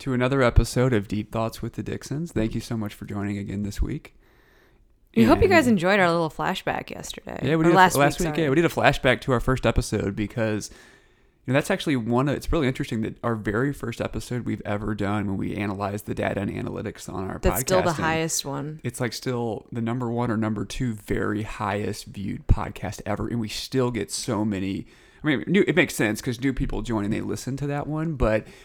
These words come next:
Speaker 1: people, um, we have a lot of non-unique people go listen to it, meaning that people that have already listened to it go and continue to listen to that episode time and time again.
Speaker 2: Yeah.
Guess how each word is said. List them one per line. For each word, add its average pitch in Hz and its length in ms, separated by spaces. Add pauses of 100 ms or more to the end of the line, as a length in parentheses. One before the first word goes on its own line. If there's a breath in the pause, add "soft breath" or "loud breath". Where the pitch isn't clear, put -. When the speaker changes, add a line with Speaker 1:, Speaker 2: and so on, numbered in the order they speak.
(120)
Speaker 1:
people, 131 600 (140)
um, 104 260
we 135 80
have 147 80
a 139 40
lot 120 180
of 110 80
non-unique 120 640
people 101 360
go 107 140
listen 104 280
to - 140
it, - 60
meaning 117 360
that 101 340
people 127 260
that 107 100
have 104 100
already 107 300
listened 107 340
to 104 140
it 92 100
go 101 140
and 104 120
continue 107 540
to 90 80
listen 87 300
to - 100
that - 160
episode - 500
time 98 240
and 95 100
time 90 220
again. - 200
Speaker 2:
Yeah. - 260